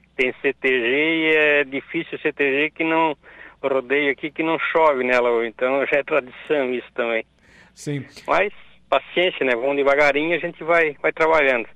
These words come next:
Speaker 2: Ah, com certeza. Falando em eventos, ontem mais um grande passeio ciclístico, foi o vigésimo sétimo, se eu não tô enganado. Mais de mil e trezentas pessoas participaram, o prefeito em exercício.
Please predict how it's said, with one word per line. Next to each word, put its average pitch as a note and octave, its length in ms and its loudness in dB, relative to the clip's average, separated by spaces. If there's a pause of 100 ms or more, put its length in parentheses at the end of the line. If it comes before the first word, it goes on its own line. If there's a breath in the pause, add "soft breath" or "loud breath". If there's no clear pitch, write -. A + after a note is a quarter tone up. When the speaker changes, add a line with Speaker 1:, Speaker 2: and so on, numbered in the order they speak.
(140)
Speaker 2:
Ah, C#3+ 260 -2
com E3+ 200 -8
certeza. C#3+ 520 -6
Falando A#3 640 2
em G3 200 0
eventos, D#3 720 -4 (400 soft breath)
ontem B3+ 540 -2
mais G3 560 -4
um F#3+ 180 -10
grande F#3 560 -8
passeio F3+ 500 -4
ciclístico, F3+ 960 -10
foi G3+ 480 -4
o G3 140 -4
vigésimo E3 600 -4
sétimo, G3 440 -10
se - 100 -10
eu D#3 40 -12
não D#3 100 -12
tô D#3 100 -10
enganado. D#3 420 -6 (320 loud breath)
Mais F3+ 360 0
de F3 100 -4
mil G3 400 -2
e C4 60 -8
trezentas F#3 640 -4
pessoas F#3 480 -6
participaram, F#3 800 -2
o C#3+ 40 -8
prefeito D#3 360 -8
em D#3 40 -4
exercício. C#3 520 -6